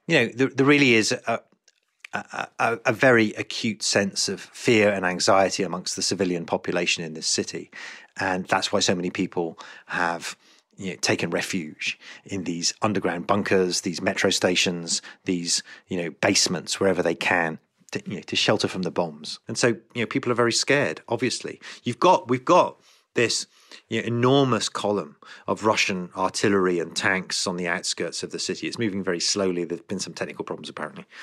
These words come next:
But, yeah, you've got this sort of sense of pen-, impending doom in the city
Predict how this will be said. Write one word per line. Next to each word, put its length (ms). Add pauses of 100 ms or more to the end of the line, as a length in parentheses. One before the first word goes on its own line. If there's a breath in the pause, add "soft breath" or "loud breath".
(500 loud breath)
But, 340 (320 loud breath)
yeah, 140 (180 soft breath)
you've 140
got 120
this 140
sort 180
of 40
sense 500
of 320 (640 soft breath)
pen-, 380 (120)
impending 760
doom 480 (1300 soft breath)
in 140
the 60
city 420